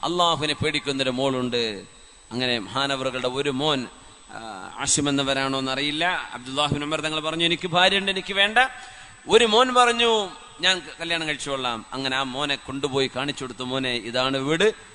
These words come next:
അവിടെ ഒരു മോളുണ്ട്, എന്ത് അന്വേഷിക്ക്." നോക്കുമ്പോ അവള് കല്യാണം കഴിച്ചിട്ടില്ല. ആ മോളെ കല്യാണം കഴിച്ചു കൊണ്ടുവന്നു. ആ മോൾക്ക് ഉമർ തങ്ങളുടെ മകൻ കല്യാണം കഴിച്ചു. ഖലീഫയുടെ മോനെ, രാജാവിന്റെ മകൻ.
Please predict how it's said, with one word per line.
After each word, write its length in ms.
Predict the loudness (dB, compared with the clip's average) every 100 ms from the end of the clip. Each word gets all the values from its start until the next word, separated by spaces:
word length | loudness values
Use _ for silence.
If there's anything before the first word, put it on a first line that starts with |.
| -10
അവിടെ 160 | -6 -4
ഒരു 80 |
മോളുണ്ട്, 640 | -2 0 0 0 0 0 -2 -4 -20 -12
എന്ത് 460 | -6 -4 -2 -4 -8 -10
അന്വേഷിക്ക്." 640 | -4 -2 -2 -4 -6 -6
നോക്കുമ്പോ 440 | -6 -4 -2 -2
അവള് 260 | -2 -4 -6 -6
കല്യാണം 300 | -6 -4 -4
കഴിച്ചിട്ടില്ല. 540 | -4 -4 0 0 0 -10 -20 -20 -6
ആ 180 | -2 -2
മോളെ 300 | 0 0 0
കല്യാണം 420 | -2 -2 0 2
കഴിച്ചു 220 | 0 0
കൊണ്ടുവന്നു. 580 | -2 2 4 6 4 2 -8 -18 -4
ആ 220 | 2 4
മോൾക്ക് 640 | 4 4 4 4 4 4 2 -4 -10
ഉമർ 200 | 0 2
തങ്ങളുടെ 320 | 4 2 2 2
മകൻ 320 | 2 2 2
കല്യാണം 340 | 6 6 6
കഴിച്ചു. 400 | 2 2 0 -2 -8 -18 -20 -20 -20 -20 -20 -20 -20 -20 -10
ഖലീഫയുടെ 540 | -6 -4 -4 -4 -2 -2
മോനെ, 380 | 0 0 -2 -4 -8
രാജാവിന്റെ 680 | -6 -4 -2 -2 -2 -4 -2
മകൻ. 320 | -2 -2